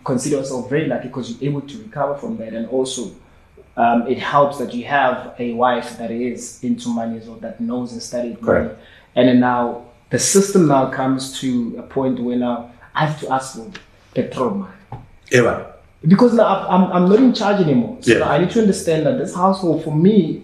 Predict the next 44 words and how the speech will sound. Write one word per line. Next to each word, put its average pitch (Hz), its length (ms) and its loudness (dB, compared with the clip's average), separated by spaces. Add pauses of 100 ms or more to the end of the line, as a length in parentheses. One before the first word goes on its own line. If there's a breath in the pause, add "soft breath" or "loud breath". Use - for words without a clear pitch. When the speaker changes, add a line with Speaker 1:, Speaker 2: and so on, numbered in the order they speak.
(120)
Speaker 1:
yeah, - 320 2
because 165 500 4
I, 143 240 0 (220)
if 151 160 -2
I 156 200 4
feel 214 140 6
something, 185 560 2
I 156 120 4
know 160 240 2
that 135 140 -4
I'm 139 140 -4
gonna 127 120 -2
go 120 140 -6
back 113 240 -12
to 123 120 -10
my 117 180 -4
norm. 117 360 -4 (160)
Speaker 2:
Correct. 120 300 2
Speaker 1:
Go - 40 -10
back 135 280 -4
and 120 100 -4
go 120 140 -6
buy, 120 320 -2
spend, 127 540 -2
Speaker 2:
Yeah. - 100 -20
Speaker 1:
and 120 180 -6
regret 120 360 -6
Speaker 2:
Yeah. 117 60 -8
Speaker 1:
the 117 100 -6
next - 200 -14
day. 120 160 -8
So 120 300 -12 (240 loud breath)
for 123 100 -4
this 147 220 0
system 202 400 0
to - 80 -6 (100)
work, - 240 -14 (140)
I 135 100 -4
need 151 120 -4
to 165 60 -10
be 156 100 -2
very 139 200 -4
submissive. - 560 -10 (280)
Speaker 2:
Yeah. - 100 0